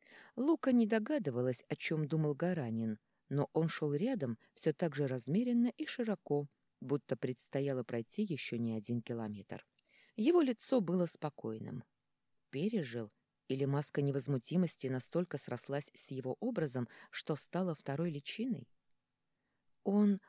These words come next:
хороший был?" — спросила Лука и ощутила, как тоскует по своему отцу. Точнее было бы сказать, по Павлу Владимировичу Должикову,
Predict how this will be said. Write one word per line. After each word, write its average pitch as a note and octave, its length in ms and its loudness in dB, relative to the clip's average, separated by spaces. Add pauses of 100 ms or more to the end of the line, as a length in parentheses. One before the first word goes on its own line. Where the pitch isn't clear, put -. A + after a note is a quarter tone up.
хороший A3 540 2
был?" — C3 300 0 (420)
спросила D3 560 -2
Лука D#4+ 380 -2
и D4+ 100 -2
ощутила, A#3+ 640 -2
как - 200 -6
тоскует - 600 -4
по - 100 -8
своему A#2 440 -6
отцу. - 460 -14 (1040)
Точнее D#4+ 420 2
было A#3+ 240 2
бы G#3 100 2
сказать, G#3 540 2
по F#3+ 120 4
Павлу G#3+ 480 0
Владимировичу F3 800 2
Должикову, A#2+ 920 -2